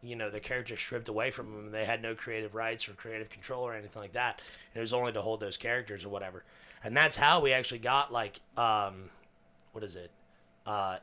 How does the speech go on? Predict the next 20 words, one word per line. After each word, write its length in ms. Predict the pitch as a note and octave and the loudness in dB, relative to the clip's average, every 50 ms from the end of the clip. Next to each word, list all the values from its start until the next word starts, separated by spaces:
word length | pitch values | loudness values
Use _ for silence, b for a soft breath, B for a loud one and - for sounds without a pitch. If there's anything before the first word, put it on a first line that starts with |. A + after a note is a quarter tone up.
| _ - | _ -2
Image, 560 | C#3 C3+ C#3+ C#3 C3+ C3+ C3+ C3 B2+ A2+ - | -2 0 0 2 2 2 2 2 0 -4 -6
we 120 | A#2+ A#2+ | -8 -4
got 420 | A#2 A#2+ A2+ A2 A2 G#2+ - - - | -2 0 2 4 2 2 0 -4 -4
Dark 320 | B2+ B2+ C3+ C3 B2 - | 0 0 2 0 0 -2
Horse, 460 | - C3 C3 C3 C3 B2+ B2 - - | -2 0 2 2 2 0 -2 -4 -6
we 120 | A2 G#2+ G#2+ | -6 -8 -6
got, 420 | A2 A2+ A2 G#2+ G#2+ G#2+ G#2 - - _ _ _ - | -4 -2 0 0 0 0 -2 -6 -10 _ _ _ -2
uh, 200 | A2+ G#2+ G2+ G2+ | -2 0 0 -2
Boom 340 | G2 B2 C#3 C#3 C3+ C3 B2 | -4 -4 -4 -6 -4 -4 -2
Studios. 720 | - - - D3 C#3+ C#3+ C3+ C3+ C3 B2+ B2 B2+ B2+ B2 B B B B B B B - | -4 -2 -2 -4 -6 -2 0 0 0 2 0 -2 -2 -4 B B B B B B B 0
A 100 | A2 A#2 | 2 2
lot 300 | A#2 A#2+ A#2+ B2 C#3 C#3+ | 6 8 8 8 8 8
of 140 | C#3+ C3+ C3+ | 4 2 0
those 680 | C3 B2+ B2+ B2+ A#2+ A#2 A2+ A2 - - - - - - _ _ | 0 2 2 0 0 -2 -2 -2 -4 -4 -4 -6 -10 -14 _ _
sub, 580 | - - - - D3 C#3 C#3 C#3 B2+ A2+ G#2+ - - b b b b b b b b b _ _ _ | -2 0 2 4 6 8 8 6 6 2 -2 -8 -8 b b b b b b b b b _ _ _
like, 200 | - A2+ G#2+ G#2+ A2 | -8 -6 -6 -6 -2
really 240 | C3+ D3 C#3+ C#3 B2+ | 2 4 4 4 4
small-time 800 | - - - D3 C#3+ C#3+ C#3+ C3+ - - C3+ C3 B2+ B2 A2+ | 2 0 0 0 2 2 2 2 0 0 0 0 0 -2 -2
comic 360 | G#2+ - C3+ D3+ F3+ E3+ A#2+ - | 2 4 4 4 4 2 0 -2
book 320 | B2+ A2+ G#2 - - | -2 -4 -4 -6 -12